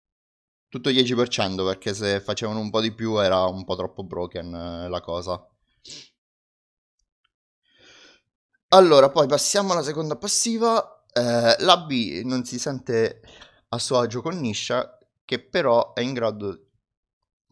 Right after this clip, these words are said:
è un grande aiuto in battaglia. Riduce il consumo di M P delle skill attive da combo. Quando si, eh, quando utilizza skill attive da combo, il tempo di attesa delle skill attive speciali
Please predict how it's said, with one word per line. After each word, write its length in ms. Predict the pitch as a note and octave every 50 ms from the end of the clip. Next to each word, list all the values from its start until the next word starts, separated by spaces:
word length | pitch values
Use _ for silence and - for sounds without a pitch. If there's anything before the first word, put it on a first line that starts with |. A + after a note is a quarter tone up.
| _ _ _ _ _ _ _ _ _ _ _ - - - _ _
è 80 | - A#2+
un 140 | C3 C3+
grande 320 | C3+ B2 A#2+ A2+ G#2+ A#2 B2+
aiuto 320 | C#3 B2+ A#2 A2+ A2 -
in 100 | A2+ G#2+
battaglia. 480 | G2+ F#2+ - - - E2 E2+ E2+ F2+ G2
Riduce 420 | A2 B2+ C#3 C#3+ F#3+ G3 - D#3
il 180 | C3+ A#2+ A#2+ A#2
consumo 400 | - D3+ C3+ C3 - B2 A2+ A2+
di 100 | A2+ A#2
M 220 | B2 C3+ C#3+ C#3
P 120 | - - C3
delle 180 | A#2 A2 A#2+
skill 280 | - - - - F#2+ F#2
attive 480 | A2 - _ - G2+ F#2 G2 G2 F#2+ -
da 140 | - G2 F#2+
combo. 460 | - F#2+ F#2+ F2+ F2+ F2+ F2+ F#2 -
Quando 360 | - B2 B2 B2 A#2+ A#2 A2
si, 380 | G#2+ - - A2 G#2 - - _ -
eh, 180 | - - F#2+
quando 240 | F#2+ - B2+ B2+ A#2+
utilizza 400 | G#2+ - - A#2+ A2+ G2+ G2+ G#2+
skill 280 | - - - - A2+ G2
attive 340 | G#2 - - C3+ A2+ G#2 G2
da 120 | - D#3+
combo, 420 | - - G#2+ F#2+ F#2+ F#2+ G2 G#2
il 120 | A2 A#2 A#2
tempo 300 | - D3 C3 G#2+ A2 G#2+
di 80 | G2+
attesa 420 | A#2+ B2 _ - B2 A2 G#2 G2 F#2+
delle 200 | G2 G#2 A#2 B2+
skill 280 | - - - - G#2
attive 300 | G2 C3 - - A#2+ G#2+
speciali 840 | - - - F3+ - - F#2+ F2 F2 F2+ F2+ F#2 F#2+ G2+ - _